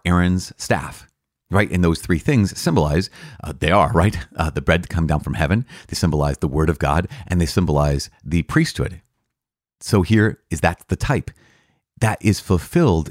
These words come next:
in the New Testament in Mary. Mary is referred to as the Ark, the Ark of the New Covenant, or even the new Ark of the New Covenant. Because why? Because in her was the Word made flesh, Jesus Christ.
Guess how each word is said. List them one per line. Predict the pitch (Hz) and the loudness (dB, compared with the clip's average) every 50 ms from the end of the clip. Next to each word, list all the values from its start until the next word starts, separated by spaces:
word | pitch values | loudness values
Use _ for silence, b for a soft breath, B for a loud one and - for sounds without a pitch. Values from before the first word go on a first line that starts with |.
| - - | -4 -2
in | 90 90 | 2 2
the | 87 87 | 4 4
New | 87 98 131 151 | 6 4 4 4
Testament | - - 73 71 - - 67 73 - - - _ _ - | 2 0 -2 -2 -4 -6 -8 -8 -8 -10 -14 _ _ -2
in | 90 87 85 | 0 2 2
Mary. | 82 110 113 90 - - 76 - _ _ _ _ _ _ _ _ _ _ _ _ _ _ _ - - | 2 2 2 0 -2 -6 -10 -14 _ _ _ _ _ _ _ _ _ _ _ _ _ _ _ -6 -2
Mary | 110 127 131 123 131 110 | 0 2 2 2 0 0
is | - 87 82 - | 0 -2 -2 -2
referred | - 85 - - 85 82 | -2 -2 0 0 0 0
to | - - - | 0 -2 -2
as | - 87 80 | 0 -2 -2
the | - - - 78 | -2 -2 0 2
Ark, | 78 85 82 - - B B B B B | 2 0 0 -4 -10 B B B B B
the | 90 92 - _ | -2 -2 0 _
Ark | - 104 107 - | 2 2 2 0
of | 90 90 85 | 0 0 2
the | 95 | 4
New | 98 147 | 4 4
Covenant, | 160 - 90 - - - - - | 2 2 0 -2 -2 -6 -4 0
or | 90 92 | 2 4
even | 98 95 82 98 92 | 4 4 4 2 2
the | 85 90 | 4 4
new | 104 160 180 | 4 4 4
Ark | 123 80 76 - | 4 2 0 0
of | 82 78 | -2 0
the | - 92 | 2 4
New | 90 92 | 4 4
Covenant. | 90 - - 82 76 78 73 69 - B B B B B B B B B _ - | 2 2 0 0 2 2 0 0 -2 B B B B B B B B B _ -4
Because | - 104 - 98 107 | 0 0 2 2 2
why? | 117 104 85 | 2 0 0
Because | - - - 92 - - | 0 0 0 -2 -2 0
in | - 117 117 | 2 2 2
her | 104 - - 185 - - 76 85 110 131 - b b b b b b - | 2 2 2 2 2 2 2 2 0 -2 -4 b b b b b b -2
was | - 80 80 80 87 - - _ _ _ _ _ _ _ _ - | 0 2 2 2 0 -2 -8 _ _ _ _ _ _ _ _ 0
the | 85 | 2
Word | 78 80 76 | 2 4 4
made | 90 87 - | 2 2 2
flesh, | - 151 120 85 - - - - - - | 2 0 0 0 -2 -6 -10 -14 -12 -8
Jesus | - 78 73 85 78 - | -4 -2 0 0 0 0
Christ. | - 117 80 - - - - | 0 -2 -2 -2 -6 -12 -18